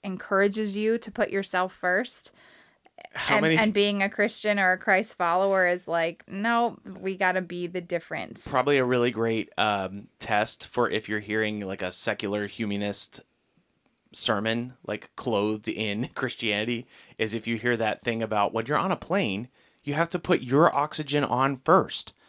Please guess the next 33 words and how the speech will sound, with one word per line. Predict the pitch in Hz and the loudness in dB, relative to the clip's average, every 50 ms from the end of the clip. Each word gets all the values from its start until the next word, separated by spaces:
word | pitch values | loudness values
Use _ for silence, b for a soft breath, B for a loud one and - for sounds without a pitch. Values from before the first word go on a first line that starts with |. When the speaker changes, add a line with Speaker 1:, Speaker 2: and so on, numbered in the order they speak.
| b - | b -8
Speaker 2:
Like, | 302 269 294 311 320 302 294 - 131 - | -4 -2 0 2 2 4 4 4 6 6
that's | 139 143 - - | 4 4 6 4
not | 147 120 | 4 4
what | 135 131 | 4 2
Jesus | 123 117 120 107 104 101 - | 2 0 -2 -2 -4 -6 -6
teaches. | - 117 113 - 95 87 80 - | -6 -6 -4 -4 -6 -8 -8 -8
Jesus | - 107 113 104 110 107 - | -8 -6 -6 -4 -6 -6 -6
teaches | - 120 107 101 104 95 | -6 -6 -4 -4 -6 -6
if | 98 101 - | -6 -6 -4
you | 113 107 | 0 0
wanna | 110 113 104 | 2 2 2
be | 101 101 | 0 -4
first, | - - 110 120 123 - | -6 -4 -2 -2 -2 -4
you | 87 | -8
should | 87 92 | -10 -8
be | 95 87 | -8 -6
last. | 87 92 92 87 85 - - - - | -4 -4 -4 -6 -6 -10 -14 -14 -14
Speaker 1:
Mm-hmm. | 269 233 208 - - - 202 214 104 | -12 -12 -12 -12 -14 -12 -12 -6 -6
Speaker 2:
And | 113 104 | -4 0
so | 104 120 117 | 2 2 2
the | 107 107 104 | 2 2 0
whole, | - 131 131 135 131 127 107 | 2 4 4 4 4 4 2
the | 87 104 107 | 0 -2 -2
whole, | - 120 127 131 123 | 0 0 0 2 2
like, | 113 104 98 - - | 0 -2 -2 -6 -8
make | - 113 127 - - | -8 -6 -6 -4 -6
sure | - - 185 185 | -4 -2 -2 -2
you | 180 165 165 165 | -2 -4 -6 -6
care | - - 160 156 | 0 2 2 2
for | 143 - 127 120 | 2 2 -2 -2
you | 113 127 143 120 | -2 -2 -2 -2
first | - - - 147 139 92 - - - - | -2 2 4 4 4 4 2 -4 -6 -6
is | - 131 120 | -6 -6 -6